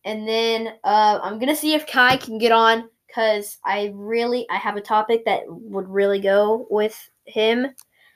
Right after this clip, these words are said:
And then I'm gonna, definitely I'm gonna get Jack on. And Kai also knows, would know our guest, so it would make it, I don't know, it'd make it better though, 'cause then two of us know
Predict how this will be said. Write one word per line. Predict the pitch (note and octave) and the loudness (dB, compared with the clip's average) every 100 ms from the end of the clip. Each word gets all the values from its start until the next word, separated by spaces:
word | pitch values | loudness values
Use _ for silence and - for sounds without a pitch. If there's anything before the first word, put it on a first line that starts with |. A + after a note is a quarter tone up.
| _ _ _ _ - | _ _ _ _ -8
And | G3+ | -2
then | G#3+ A3 A3 | 2 2 2
I'm | - | 0
gonna, | G#3+ G3+ F#3+ | -2 0 -2
definitely | A3 A#3+ B3 C#4+ B3+ A#3 | 0 0 0 2 0 0
I'm | A3 G3+ G#3 | -2 -8 -8
gonna | G#3 G3+ | -8 -10
get | F#3+ G3+ | -10 -10
Jack | - G#3 G#3 | 0 0 0
on. | F#3 F#3 G3 A3 _ _ _ _ - | -2 -2 -2 -6 _ _ _ _ -8
And | G3+ G3 | -6 -4
Kai | - A#3+ A#3+ | 2 4 6
also | G#3+ A3 A#3+ | 6 4 0
knows, | G3 F#3 G3+ G3+ - _ G3+ | 0 0 0 -2 -12 _ -2
would | G#3+ G3 | 0 0
know | G3+ G3+ A3+ A3+ | 0 2 2 2
our | A#3 | 0
guest, | A3+ B3+ C4+ - - _ | 4 2 2 -6 -20 _
so | - E3+ F3+ E3+ - - | -16 -10 -10 -12 -18 -16
it | - | -14
would | E3 - - _ _ _ _ | -10 -10 -12 _ _ _ _
make | F#3 F#3 F#3 F3+ F3+ F3+ | -16 -16 -16 -12 -12 -10
it, | F3+ F3+ - _ | -10 -10 -12 _
I | - | -8
don't | D#3+ D#3 | -6 -6
know, | D3+ C3 | -6 -8
it'd | F#3+ | -6
make | A#3+ A#3+ | -4 -2
it | G3 | -2
better | F#3+ F#3+ F#3+ | -2 -2 -2
though, | G3 G#3+ - _ - _ | -4 -4 -6 _ -20 _
'cause | - A#3 | -18 -2
then | A3+ A3 | 0 0
two | B3 A3 | 4 4
of | G3+ | 6
us | G3+ G3+ | 2 0
know | G3+ G#3 A3 A#3+ B3 | -2 2 2 2 0